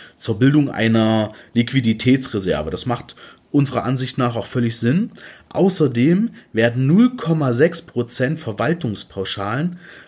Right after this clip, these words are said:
aus der Summe aller Ausbildungsbudgets angenommen. Die Liquiditätsreserve des Fonds ermöglicht zum Beispiel eine Finanzierung von mehr Ausbildungsplätzen, was ja jeder von uns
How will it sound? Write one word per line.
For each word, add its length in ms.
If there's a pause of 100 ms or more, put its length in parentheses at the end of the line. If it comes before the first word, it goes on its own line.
(140)
aus 520 (320)
der 160
Summe 580
aller 440
Ausbildungsbudgets 1200 (260)
angenommen. 760 (1200)
Die 480 (140)
Liquiditätsreserve 1300
des 180
Fonds 280
ermöglicht 640
zum 180
Beispiel 580
eine 220
Finanzierung 760 (300)
von 380
mehr 320
Ausbildungsplätzen, 1000
was 200
ja 80
jeder 300
von 200
uns 240